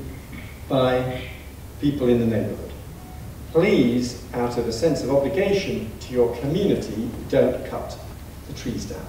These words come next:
And again, some people invited to play the role of members of the board of directors say, "All right, we better not cut the trees down." Then you put them a third question. You say, "The only reason you've got this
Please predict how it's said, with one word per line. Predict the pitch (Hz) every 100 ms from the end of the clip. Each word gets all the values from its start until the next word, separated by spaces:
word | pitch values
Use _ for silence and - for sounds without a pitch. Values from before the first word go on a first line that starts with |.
| - - - - - - -
And | 139
again, | 151 180 - -
some | - 135 120 107
people | 107 104 -
invited | 110 117 117 - -
to |
play | - 101
the | 101
role | 101 98 95 92
of | - - 95
members | 101 95
of | -
the | 95
board | 95
of | 92
directors | 104 113 - 143 -
say, | - 107
"All | 107
right, | 107 -
we |
better | 110 101
not | 98 -
cut | 117 -
the |
trees | - 104 -
down." | - - - - - - - - - - - - - -
Then | 180 262
you | 269
put | 208 214
them | - 170
a |
third | - - 170 143 - -
question. | - - - -
You | 113
say, | - - 135 143 143 - - - -
"The | 180 -
only | 233 247 226 214
reason | 185 190 151 143 143 -
you've | 139 147 -
got | 175 190 147
this | 139